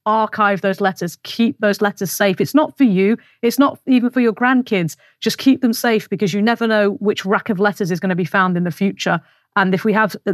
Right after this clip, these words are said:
hopefully at least some honest and intelligent historians, they will realise that it's far harder to tamper with paper stuff that has been handwritten. And for me, paper stuff that has been handwritten is where it is at going forward. Daryl,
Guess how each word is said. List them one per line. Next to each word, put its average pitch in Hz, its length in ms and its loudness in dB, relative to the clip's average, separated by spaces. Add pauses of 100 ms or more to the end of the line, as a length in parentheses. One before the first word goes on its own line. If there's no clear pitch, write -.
hopefully 190 400 0
at 175 80 -2
least 190 240 -2
some 185 180 -2
honest 190 380 -2
and 185 80 -2
intelligent 180 480 -4
historians, 175 580 -2 (280)
they 202 100 2
will 190 140 0
realise 185 500 2
that 175 100 -6
it's - 120 -8
far 185 220 2
harder 202 380 0
to - 140 -14
tamper 240 580 0 (320)
with 196 320 -2
paper 208 500 -2
stuff - 520 -2
that 165 100 0
has 170 120 -2
been 185 160 -2
handwritten. 175 760 -2 (240)
And 180 140 -2
for 214 100 2
me, 196 360 0 (120)
paper 262 340 2
stuff 185 420 0
that 196 120 0
has 175 140 -2
been 202 240 0
handwritten 185 640 -2 (380)
is 180 240 0
where 180 420 0
it - 300 -6
is 175 280 -2
at 175 320 -2
going 180 440 0
forward. 185 560 -2 (960)
Daryl, 196 360 2